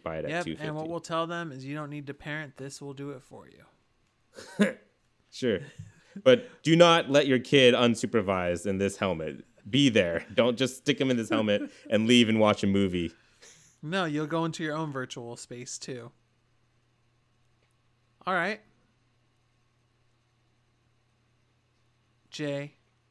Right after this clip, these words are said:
Speaker 2: we're gonna have to get your timer out because we're gonna name this game.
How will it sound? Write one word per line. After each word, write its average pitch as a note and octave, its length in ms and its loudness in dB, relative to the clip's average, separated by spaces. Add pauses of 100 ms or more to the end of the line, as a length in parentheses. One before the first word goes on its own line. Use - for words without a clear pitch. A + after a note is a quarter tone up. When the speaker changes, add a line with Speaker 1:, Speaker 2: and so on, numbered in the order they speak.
(200)
Speaker 2:
we're F#3 120 -10
gonna F#3+ 80 -6
have E3 100 -8
to D3 60 -12
get C#3+ 140 -10
your C3+ 60 -16
timer D3 360 -8
out A#2+ 180 -16
because C3+ 240 -16
we're E3 100 -12
gonna C3+ 160 -12
name B2+ 320 -12
this C3+ 220 -14
game. B2 360 -18